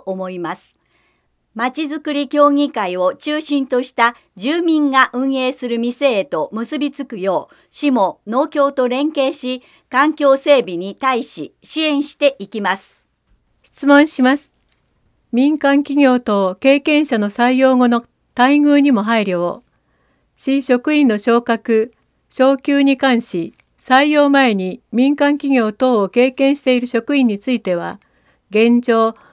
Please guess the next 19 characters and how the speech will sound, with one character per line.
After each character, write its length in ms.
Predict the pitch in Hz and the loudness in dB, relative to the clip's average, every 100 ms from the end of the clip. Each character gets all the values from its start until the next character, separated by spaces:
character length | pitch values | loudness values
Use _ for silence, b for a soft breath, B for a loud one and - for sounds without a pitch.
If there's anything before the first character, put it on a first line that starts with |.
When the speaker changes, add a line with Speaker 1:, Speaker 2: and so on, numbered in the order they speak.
| b | b
Speaker 2:
そ 160 | - 226 | -6 -2
の 140 | 240 | 0
職 180 | 240 240 | 0 0
務 180 | 294 294 | 0 0
経 200 | 302 294 | 0 0
験 180 | 226 | 0
が 120 | 196 202 | -2 -4
ほ 100 | 202 | -2
と 180 | 285 | 0
ん 20 | 269 | 0
ど 120 | 208 | 0
考 140 | 277 | 0
慮 200 | 277 226 | 0 0
さ 160 | 202 196 | -2 -4
れ 100 | 208 | -4
て 160 | 214 | -4
お 100 | 220 | -2
ら 140 | 208 180 | -2 -4
ず、 300 | 160 160 | -10 -14